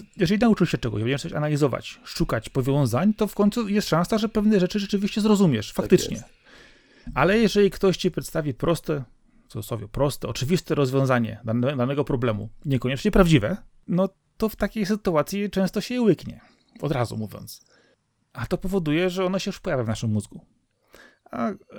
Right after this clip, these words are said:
Speaker 1: jeżeli będziemy szukać dalszych, e, dalszych pytań i zalewanie bę-, e, będziemy szukać dalszych odpowiedzi na pytania i będziemy dalej zalewani podobnego typ-, typu kwestiami, no to po prostu siłą rzeczy, e, sami sobie wypracujemy w mózgu,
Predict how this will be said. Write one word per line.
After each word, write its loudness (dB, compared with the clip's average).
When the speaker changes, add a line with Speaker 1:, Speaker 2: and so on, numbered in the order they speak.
Speaker 1:
jeżeli 0
będziemy 0
szukać 0
dalszych, -2
e, 0
dalszych -2
pytań -4
i -2
zalewanie -2
bę-, -4
e, -8
będziemy -4
szukać -8
dalszych -2
odpowiedzi 0
na -2
pytania -10
i -12
będziemy -6
dalej -2
zalewani 0
podobnego -2
typ-, -6
typu -4
kwestiami, -4
no -2
to 0
po -2
prostu -2
siłą 0
rzeczy, 0
e, -2
sami 0
sobie 2
wypracujemy 0
w -2
mózgu, 0